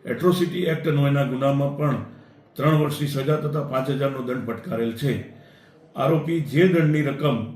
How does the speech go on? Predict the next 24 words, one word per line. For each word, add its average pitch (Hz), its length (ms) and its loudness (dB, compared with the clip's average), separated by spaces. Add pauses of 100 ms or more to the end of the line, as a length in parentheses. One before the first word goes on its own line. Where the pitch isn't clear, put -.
(420)
નામદાર 143 380 2
કોર્ટમાં 131 360 -4
જમા 139 220 0
કરાવે 127 340 -2
તે 120 200 -4
રકમ 143 440 -2 (220)
પીડિતા 139 380 0
ભોગ 127 180 -4
બનનારને 135 380 -4
વળતર 120 300 -2
તરીકે 139 360 -6
ચૂકવવા 123 380 -8
હુકમ 139 320 0
કરેલ 147 280 0
છે. 165 100 -8 (440)
તેમજ 143 200 0 (380)
ગુજરાત 143 340 0
વિક્ટિમ 143 280 -2
કોમ્પન્સેશન 139 640 -2
સ્કીમ 127 320 -6
મુજબ 127 340 -2 (600)
ભોગ 147 200 0
બનનાર 147 340 4
પીડિતાને 131 600 -2